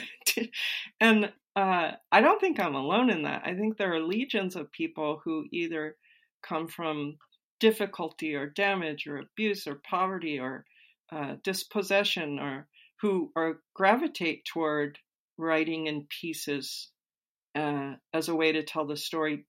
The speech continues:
differently than linear, seamless narrative.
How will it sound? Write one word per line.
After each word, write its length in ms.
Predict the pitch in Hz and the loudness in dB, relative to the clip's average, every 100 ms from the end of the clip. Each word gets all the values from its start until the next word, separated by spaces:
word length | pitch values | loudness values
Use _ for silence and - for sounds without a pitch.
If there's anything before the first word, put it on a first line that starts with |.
| _ | _
differently 840 | - 311 330 196 - 156 147 143 - _ | 2 2 2 -4 -4 -4 -4 -6 -12 _
than 380 | 147 156 151 151 | -8 -4 -2 -2
linear, 460 | 165 160 156 147 139 | -2 0 0 0 -2
seamless 640 | - - 151 135 135 - | -4 -4 -4 -4 -6 -8
narrative. 480 | 143 131 139 127 151 | -4 -4 -4 -6 -10